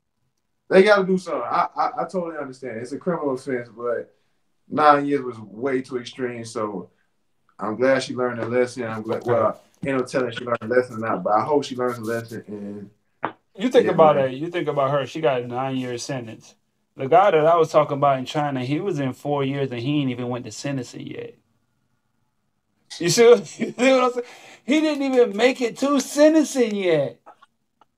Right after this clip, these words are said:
Speaker 2: And he was four years in. And just a, just a little
Speaker 1: Yeah.
Speaker 2: quick tip for everybody who don't know, China's conviction rate is ninety-nine point nine percent.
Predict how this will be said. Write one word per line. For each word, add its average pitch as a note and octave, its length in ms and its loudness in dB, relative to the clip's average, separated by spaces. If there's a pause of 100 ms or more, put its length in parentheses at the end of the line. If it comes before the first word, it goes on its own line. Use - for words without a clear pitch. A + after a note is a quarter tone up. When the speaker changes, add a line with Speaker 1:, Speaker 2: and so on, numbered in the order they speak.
(140)
Speaker 2:
And A3+ 160 6
he C4+ 120 8
was A3 300 6
four A3+ 300 6
years G3+ 320 0
in. D#3 420 -4 (680)
And F3+ 120 8
just A#3+ 200 6
a, G#3 240 0
just A3+ 200 -2
a A3 40 0
little G#3 240 -2
Speaker 1:
Yeah. G#3 60 -4
Speaker 2:
quick A#3+ 280 4
tip A#3+ 260 -2
for G3 120 -8
everybody G3+ 520 -2
who F#3 120 -8
don't F3+ 260 -2
know, F#3+ 300 -4 (760)
China's G#3+ 600 4
conviction F3 720 -2
rate F#3+ 560 -2
is C#3 180 -8
ninety-nine D#3 1080 0
point C#3 380 -2
nine B2+ 600 -4
percent. B2 720 -8